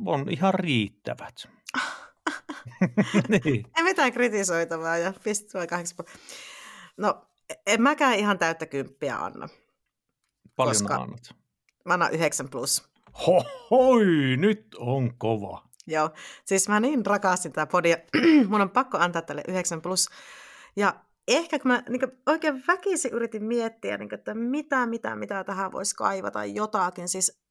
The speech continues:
Speaker 2: tunnarista mä en maininnut muuten alussa ollenkaan, kun silloin kun esiteltiin. Siitä mä sanon tässä vaiheessa, ihana sekin, aivan mahtava. Siis semmonen niin fucking korni, kun vaan olla ja osaa.
Speaker 1: <laughs>
Speaker 2: Mut sehän sopii tähän kuin nenä päähän. Siis tunnari saa olla korni,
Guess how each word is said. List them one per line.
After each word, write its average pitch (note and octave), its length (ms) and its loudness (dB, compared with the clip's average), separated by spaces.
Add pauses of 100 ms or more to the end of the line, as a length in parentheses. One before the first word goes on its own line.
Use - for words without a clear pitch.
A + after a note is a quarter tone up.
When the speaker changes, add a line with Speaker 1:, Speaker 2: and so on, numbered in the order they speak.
Speaker 2:
tunnarista C4 580 2
mä C#3+ 100 -2
en C3 60 -2
maininnut C3+ 380 -4
muuten C3+ 220 -6
alussa C#3+ 480 -4
ollenkaan, D3 580 0
kun E3+ 100 -14
silloin B2 220 -12
kun - 140 -20
esiteltiin. C3+ 600 -2
Siitä E3 260 -4
mä B2+ 140 -8
sanon C3+ 300 -8
tässä D3 320 -4
vaiheessa, - 260 -8 (160)
ihana D3+ 540 0 (140)
sekin, E3 420 -2 (120)
aivan F#3+ 260 2
mahtava. F#3+ 400 0
Siis G3 180 -2
semmonen C#4 300 -2
niin G4+ 240 -4 (460)
fucking E4 360 0
korni, F#3+ 500 2 (200)
kun G3+ 80 -2
vaan F#3+ 200 0
olla G3+ 240 0
ja - 120 2
osaa. F3 480 0 (180)
Speaker 1:
<laughs> - 240 -18
Speaker 2:
Mut A#3+ 120 2
sehän D4+ 220 6
sopii A#3 300 2
tähän A3+ 260 2
kuin A3 120 -2
nenä A#3 260 4
päähän. D#3+ 480 0
Siis - 240 -2
tunnari G#3+ 440 2
saa G3+ 260 4
olla C3 300 -4
korni, D#3 500 2